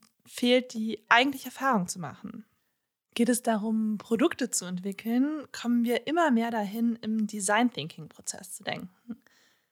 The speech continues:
Da ist sogar der Slogan „Der Mensch im Fokus“. Und es bedeutet,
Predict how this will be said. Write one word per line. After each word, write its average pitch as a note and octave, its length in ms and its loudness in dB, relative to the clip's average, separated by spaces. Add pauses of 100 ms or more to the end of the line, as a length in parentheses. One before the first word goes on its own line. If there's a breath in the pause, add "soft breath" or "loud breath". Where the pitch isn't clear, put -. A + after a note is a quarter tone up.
(380)
Da G3+ 180 2
ist C#4 80 -4
sogar A#3+ 220 0
der G3+ 140 0
Slogan C4 400 0
„Der G#3 100 4
Mensch B3 280 4
im A3 100 -2
Fokus“. - 720 -8
Und A3 140 0
es G#3+ 100 -4
bedeutet, C#4+ 760 0